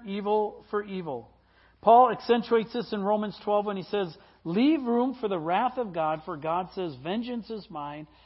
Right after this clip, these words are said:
I will repay,' says the Lord." Why, why do we pay back?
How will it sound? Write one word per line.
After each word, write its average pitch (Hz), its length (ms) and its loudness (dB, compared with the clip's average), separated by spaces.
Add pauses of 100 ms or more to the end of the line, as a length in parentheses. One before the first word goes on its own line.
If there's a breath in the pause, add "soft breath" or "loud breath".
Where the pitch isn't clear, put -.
(120 soft breath)
I 165 160 0
will 175 240 2
repay,' 196 400 -2
says 151 280 -8
the 139 80 -10
Lord." 117 260 -12 (720 soft breath)
Why, 269 640 0 (180)
why 247 460 0
do 226 220 -2
we 196 640 -6 (1600)
pay 190 160 -4
back? 175 380 -6